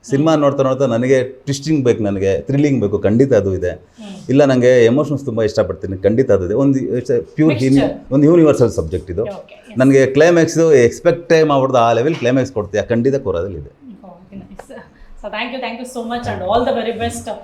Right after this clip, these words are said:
Speaker 2: So, ಕೊರಗಜ್ಜನ ಆಶೀರ್ವಾದ ನಿಮ್ ಸಿನಿಮಾ ಮೇಲೆ ಇರ್ಲಿ, ಸಿನಿಮಾ ಸಕ್ಸಸ್ ಆಗ್ಲಿ. Thank you, sir. All the
Speaker 1: ಖಂಡಿತ.
Speaker 2: very best.
Speaker 1: Thank you, thanks.
Speaker 2: ಎಸ್, ನೋಡಿದ್ರಲ್ಲ, ಕೋರ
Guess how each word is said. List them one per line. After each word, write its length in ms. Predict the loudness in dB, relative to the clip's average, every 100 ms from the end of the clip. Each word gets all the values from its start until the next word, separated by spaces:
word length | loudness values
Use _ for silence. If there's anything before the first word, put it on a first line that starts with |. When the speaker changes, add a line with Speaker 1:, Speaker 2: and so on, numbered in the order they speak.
| -20 _
Speaker 2:
So, 320 | -14 -10 -10 -8
ಕೊರಗಜ್ಜನ 420 | -8 -8 -10 -8
ಆಶೀರ್ವಾದ 440 | -8 -10 -8 -8 -6
ನಿಮ್ 160 | -10 -10
ಸಿನಿಮಾ 320 | -10 -8 -6
ಮೇಲೆ 260 | -8 -8 -10
ಇರ್ಲಿ, 300 | -8 -10 -10
ಸಿನಿಮಾ 220 | -12 -12
ಸಕ್ಸಸ್ 400 | -14 -12 -12 -10
ಆಗ್ಲಿ. 220 | -12 -12
Thank 600 | -16 -16 -20 -10 -8 -6
you, 80 | -8
sir. 80 | -4
All 140 | -2
the 100 | -2
Speaker 1:
ಖಂಡಿತ. 200 | -4 -6
Speaker 2:
very 120 | -8 -8
best. 120 | -2
Speaker 1:
Thank 160 | 0
you, 60 | 0
thanks. 460 | -6 -14 -14 -14 -14 -20 _ -2
Speaker 2:
ಎಸ್, 180 | -2 2
ನೋಡಿದ್ರಲ್ಲ, 380 | 0 2 2 0 0
ಕೋರ 140 | -2